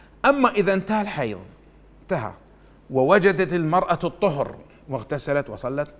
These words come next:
بعد يوم أو يومين نزلت الكدرة والصف-، الصفرة، هذا لا يعد حيضا، هذا لا يعد حيضا لأنه ليس متصلًا بالحيض. فإذا كان متصلًا بالحيض وتشعر المرأة فيه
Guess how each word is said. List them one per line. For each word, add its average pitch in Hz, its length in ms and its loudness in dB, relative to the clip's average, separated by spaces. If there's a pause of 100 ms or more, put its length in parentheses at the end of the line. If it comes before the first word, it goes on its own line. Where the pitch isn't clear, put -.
(200)
بعد 185 260 0
يوم 208 280 4
أو 190 120 2
يومين 196 400 2
نزلت 165 320 0
الكدرة 156 420 -6
والصف-، 113 440 -10
الصفرة، 113 360 -16 (200)
هذا 156 240 0
لا 143 120 2
يعد 127 300 -2
حيضا، 104 260 -14 (380)
هذا 135 300 -2 (420)
لا 143 80 2
يعد 117 280 0
حيضا 170 280 -4
لأنه 160 360 -4
ليس 190 200 -2
متصلًا 165 540 -8
بالحيض. 107 280 -12 (440)
فإذا 202 280 4
كان 226 320 4
متصلًا 202 480 4
بالحيض 185 440 2
وتشعر 165 560 -2
المرأة 190 320 2
فيه 185 540 -2